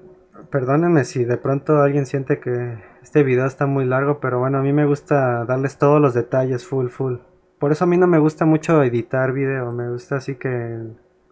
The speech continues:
tengan los detalles, aunque se genere un video larguísimo, pero quien lo vea les prometo que sirve. Cuando ustedes se van aquí a canal,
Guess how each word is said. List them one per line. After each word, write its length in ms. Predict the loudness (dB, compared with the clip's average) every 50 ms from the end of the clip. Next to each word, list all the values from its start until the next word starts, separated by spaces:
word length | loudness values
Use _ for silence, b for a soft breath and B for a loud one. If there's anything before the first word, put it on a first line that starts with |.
| _
tengan 240 | -8 -4 -2 0 0
los 120 | 0 -2 -4
detalles, 360 | -4 -4 -2 0 0 0 0
aunque 180 | -4 -4 -4
se 160 | -6 -4 -4 -4
genere 260 | -2 -2 0 2 2
un 80 | 2
video 280 | 2 0 0 0 0 2
larguísimo, 720 | 2 2 0 0 -2 -6 -6 -4 -4 -2 -2 -2 -4 -6 -12 -16 b b b b b b b b b b b _ -6
pero 180 | -2 -2 -2
quien 160 | -2 -2 -2 0
lo 100 | 0 2
vea 300 | 4 4 6 6 6 4
les 140 | 4 0
prometo 420 | -2 -4 -4 -4 -4 -2 -2 -4 -4
que 100 | -4 -6
sirve. 400 | -6 -6 -6 -6 -6 -8 -12 -16 _ _ _ _ b b b b b b b b b b b _ _ _ _ _ _ _ _ _ _ _ _ _ _ _ _ _ _ _ _ _ -6
Cuando 160 | -4 -4 -2
ustedes 260 | -2 0 0 0 2
se 80 | 2 4
van 160 | 4 4 2
aquí 180 | 0 0 -2 -2
a 80 | -2
canal, 460 | 0 0 0 0 0 -2 -4 -6 -10